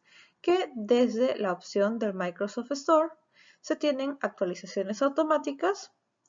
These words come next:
y que además este puede detectar el idioma con el que estés trabajando en tu computadora cada vez que inicias el programa. Para poder realizar la descarga de este software,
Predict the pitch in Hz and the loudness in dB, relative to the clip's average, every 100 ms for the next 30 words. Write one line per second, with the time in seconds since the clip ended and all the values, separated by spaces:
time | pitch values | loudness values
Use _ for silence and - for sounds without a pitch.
0 | _ - 330 320 311 294 247 226 247 247 | _ -2 -2 0 2 2 0 0 -2 0
1 | 254 247 240 240 226 185 - 202 - _ | -2 0 2 2 0 -6 -2 -4 -4 _
2 | - 285 302 285 233 202 185 185 302 - | -6 -2 0 0 4 4 4 0 -2 -6
3 | _ 196 185 170 185 - 254 254 277 240 | _ -6 -6 -6 -10 -2 -2 0 -2 0
4 | - 233 240 226 247 254 247 - 285 285 | 0 -2 -2 -4 -4 -4 -6 -4 0 0
5 | 254 262 285 - - - _ - 254 247 | 0 -2 -6 -14 -20 -20 _ 8 8 8
6 | 240 240 277 - - 196 185 185 190 202 | 4 -2 -4 -10 -10 -8 -6 -8 -10 -8
7 | 196 175 - 165 - - - _ _ _ | -10 -10 -8 -6 -6 -10 -18 _ _ _
8 | _ _ _ _ _ _ _ _ _ _ | _ _ _ _ _ _ _ _ _ _
9 | _ _ _ _ _ _ _ _ _ _ | _ _ _ _ _ _ _ _ _ _
10 | 269 247 247 233 262 311 339 320 - 294 | 4 4 6 4 4 4 2 2 4 2
11 | 302 214 190 180 - 185 180 220 254 254 | 0 -4 -4 -6 -6 -4 0 0 0 0
12 | 320 - 339 226 247 320 | -4 4 4 4 0 0